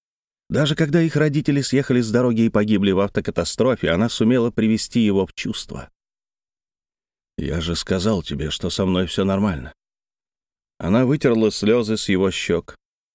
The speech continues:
«Поэтому я и приехала. Твое «нормально, Бен», это всегда крик о помощи. Красный флаг, подающий сигнал о том, что уже не стыдно размахивать белым».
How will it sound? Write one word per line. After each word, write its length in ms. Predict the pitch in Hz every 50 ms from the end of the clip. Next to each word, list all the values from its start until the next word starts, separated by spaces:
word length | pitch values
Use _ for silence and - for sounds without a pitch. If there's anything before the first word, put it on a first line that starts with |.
| _ _ _ _ _ _ _ _ _ _ _ _ _ _ _ _ _ _ _ -
«Поэтому 400 | 151 151 156 160 156 - 139 131
я 200 | 120 117 110 107
и 60 | 101
приехала. 640 | 98 - 87 87 82 82 85 - - 85 82 85 82 - _ _ _ _ _ _ _ _ _ _ _ _ _ _ _ _
Твое 500 | - 110 113 110 110 110 107 104 104 104 - -
«нормально, 560 | 113 113 107 101 98 98 98 110 123 127 127
Бен», 300 | 117 120 123 123 123 123 - _ _ _ _ _ _ _ -
это 200 | 113 113 - 120
всегда 340 | - - 117 113 107 123 117
крик 280 | - 120 120 110 -
о 80 | 113 104
помощи. 460 | - 98 90 85 82 - - - - - _ _ _ _ _ _ _ _ _ _ _ _ _ _ - -
Красный 360 | 117 135 151 143 - 151 143
флаг, 540 | - 147 147 139 127 - - - - - -
подающий 580 | - 95 92 95 104 110 110 - - - 104 101
сигнал 540 | - - - 104 95 101 95 107 113 104 92
о 80 | 95
том, 260 | - 104 98 98 95 87
что 260 | - - - 85 82
уже 380 | 82 78 92 85 85 78 76 80 - -
не 240 | 87 90 101 107 107
стыдно 600 | - - - 135 147 165 147 147 147 147 139 139 123
размахивать 800 | 107 104 104 98 87 92 87 92 101 98 - 98 85 87 80 82
белым». 480 | 78 82 80 80 76 76 80 - -